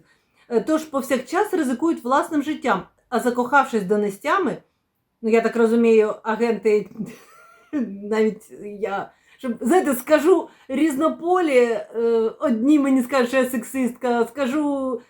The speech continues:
неоднополі, скажуть, е, в общем, ну, в общем, тут як не скажи, ну, двоє елітних агентів розвідки закохались до нестями, е, одне в одного, знаєте, тут, е,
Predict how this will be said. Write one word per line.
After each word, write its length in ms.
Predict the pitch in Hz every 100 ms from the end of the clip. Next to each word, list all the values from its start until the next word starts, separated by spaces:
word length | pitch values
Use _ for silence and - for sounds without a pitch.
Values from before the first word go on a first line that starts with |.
| _
неоднополі, 1000 | 226 247 277 240 320 285 330 302 277 262
скажуть, 460 | 240 285 254 247 -
е, 180 | 226 220
в 80 | 233
общем, 440 | 220 226 226 233
ну, 160 | 269 311
в 60 |
общем, 220 | 349 339
тут 140 | 339 359
як 140 | 370
не 100 | 370
скажи, 380 | - 403 381 226
ну, 200 | 214 220 - _
двоє 380 | 190 233 302 285
елітних 380 | 269 269 254 277
агентів 440 | 254 269 247 254
розвідки 680 | 330 440 277 226 - 202 180 _ _ _
закохались 600 | 214 254 269 294 302 294
до 140 | 240 285
нестями, 580 | 311 311 302 202 180 185
е, 200 | 185 190 180
одне 280 | 208 202 247
в 120 | 226
одного, 440 | 185 170 175 170 170
знаєте, 360 | 240 285 202
тут, 260 | 196 330 240 - - - -
е, 380 | 202 233 226